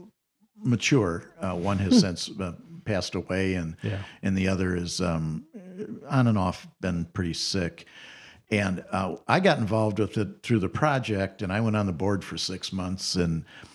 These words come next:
Speaker 1: with the, with the hope that maybe someday we could, we could merge, 'cause it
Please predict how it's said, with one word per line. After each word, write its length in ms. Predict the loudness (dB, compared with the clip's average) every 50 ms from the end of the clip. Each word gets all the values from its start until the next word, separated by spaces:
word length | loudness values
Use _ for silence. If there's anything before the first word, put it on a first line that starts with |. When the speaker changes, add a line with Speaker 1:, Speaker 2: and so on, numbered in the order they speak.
| -20 _ 0
Speaker 1:
with 240 | 2 2 2 2 2
the, 300 | 2 2 4 2 0 0 0
with 200 | 0 0 2 2
the 100 | 0 0
hope 420 | 4 6 6 6 6 4 -2 -10 -6
that 260 | -4 -2 -2 0 2
maybe 280 | 2 4 4 4 4 2
someday 420 | 2 2 2 0 0 0 0 0
we 180 | 0 0 -2 -2
could, 300 | -4 -4 -6 -6 -8 -6 -4
we 140 | -4 -4
could 200 | -2 -4 -6 -4
merge, 480 | -4 -2 -2 -2 -2 -2 -4 -4 -6 -6
'cause 180 | -4 -6 -6 -6
it 100 | -8